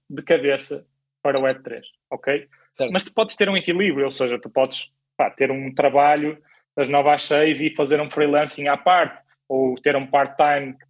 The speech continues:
Speaker 1: te dá um, um salário que põe dinheiro na mesa para poderes comer e pagar a renda, e depois tens o freelancing que te dá um complemento extra e até construires essa carteira de clientes até que,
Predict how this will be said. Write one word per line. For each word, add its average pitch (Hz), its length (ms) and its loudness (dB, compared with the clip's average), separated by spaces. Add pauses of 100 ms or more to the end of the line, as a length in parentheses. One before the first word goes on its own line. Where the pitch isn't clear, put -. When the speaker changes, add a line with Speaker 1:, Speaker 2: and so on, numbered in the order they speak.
Speaker 1:
te 139 60 0
dá 135 160 2
um, 131 500 -8
um 131 120 -10
salário 143 400 2
que - 60 -18 (100)
põe 127 120 -2
dinheiro 127 320 0
na 131 120 0
mesa 135 260 0
para 113 140 -12
poderes 123 280 -2
comer 127 280 -2
e 113 80 -6
pagar 120 260 2
a 120 40 2
renda, 143 400 0 (440)
e 143 80 2
depois 151 260 4
tens 151 180 4
o 160 80 2
freelancing 160 600 6
que - 80 -20
te - 40 -18
dá 156 120 2
um 160 100 -2
complemento 151 540 0
extra 180 340 0 (380)
e 170 140 4
até 170 340 2
construires 165 480 -4
essa 170 220 -6
carteira 160 340 -2
de 156 80 -12
clientes 151 420 -2
até 131 180 -2
que, 117 340 -8